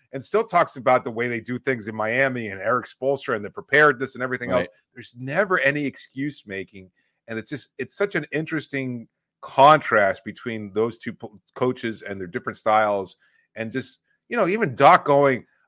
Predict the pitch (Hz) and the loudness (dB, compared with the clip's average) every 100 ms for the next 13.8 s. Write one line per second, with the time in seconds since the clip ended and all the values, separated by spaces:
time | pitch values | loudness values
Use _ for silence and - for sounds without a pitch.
0 | - - 254 196 185 214 - 127 104 147 | -2 6 6 8 6 6 4 -4 0 2
1 | 247 190 214 208 143 - 123 101 110 185 | 2 4 4 4 -2 -4 0 0 0 -4
2 | 240 254 254 262 240 254 147 - 196 254 | -4 0 4 6 6 4 -2 2 2 2
3 | 131 139 135 160 214 190 151 147 202 180 | -2 -2 2 4 4 2 0 2 0 2
4 | 196 214 156 147 - _ _ 131 214 294 | 0 2 2 0 -6 _ _ -2 2 2
5 | 285 143 104 104 101 110 139 139 196 175 | 0 -2 0 0 0 0 0 0 -6 -2
6 | 185 220 262 - 196 202 180 156 185 202 | 0 0 -2 0 2 4 4 4 2 0
7 | 175 156 135 127 127 202 170 175 139 135 | -4 -6 -4 -6 -6 -8 -6 -6 -6 -8
8 | 127 - 160 175 127 - _ - 123 202 | -10 -6 -4 -4 -6 -8 _ -8 -4 -2
9 | - 196 147 135 160 165 - 120 113 151 | -2 -4 0 2 2 2 -8 -8 -4 -4
10 | 139 120 139 151 - 139 135 131 _ _ | -4 0 0 0 -2 -4 -2 -4 _ _
11 | - 117 135 147 139 117 139 139 123 - | -12 -6 -4 -4 -6 -4 -2 -2 -4 0
12 | 131 151 120 113 117 110 - 156 196 180 | 4 4 2 -4 -2 -4 -6 -10 -6 -6
13 | 135 151 - - 127 - 120 | -6 -10 -10 -10 -10 -6 -6